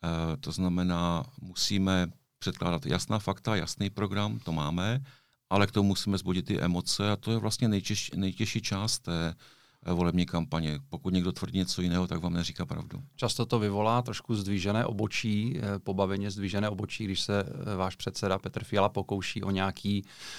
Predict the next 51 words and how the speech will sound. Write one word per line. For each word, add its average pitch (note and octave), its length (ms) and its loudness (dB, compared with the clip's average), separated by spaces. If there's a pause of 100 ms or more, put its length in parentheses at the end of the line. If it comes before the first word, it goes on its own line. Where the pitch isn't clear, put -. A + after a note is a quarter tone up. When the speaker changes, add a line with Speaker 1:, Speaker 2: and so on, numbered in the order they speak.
(180)
Speaker 2:
odlehčený G#2 600 4
příspěvek G#2 600 0
na G#2+ 100 2
sociálních G2+ 640 2
sítích. G#2 640 0
Eh, G2+ 260 2
je G2+ 160 2
vidět, F#2+ 300 2
že G#2 140 2
to G#2+ 160 -2
není G2 200 2
úplně G2+ 580 2
jeho F#2+ 320 2
parketa. G#2 800 4
Myslíte F#2 420 -2
si, A2+ 160 -2
že G2 100 0
se - 120 -2
mu G2+ 100 2
to G2 100 0
bude G2 200 2
dařit G2+ 320 2
lépe G2+ 360 4
teď - 420 -2
v - 40 -18
těch - 160 -4
Speaker 1:
Ale F2+ 120 -2
Speaker 2:
následujících G2 260 8
Speaker 1:
emoce A2+ 220 8
Speaker 2:
týdnech? G2+ 100 10
Speaker 1:
neznamená, A2+ 500 8
že G2+ 140 0
jste G#2 180 -2
bavič. D#2+ 400 0
Petr F#2 320 -2
Fiala G2+ 320 0
není F2+ 300 4
a F2+ 40 4
nebude F2+ 340 4
bavič F2 360 2
a F2 60 4
nechce E2 260 0
být F2+ 140 2
bavič. D2+ 380 0
Já D2 80 2
myslím, C#2+ 260 0
že E2 100 -2
to - 160 -2
je F2+ 100 2
evidentní F2+ 760 0
a E2 120 2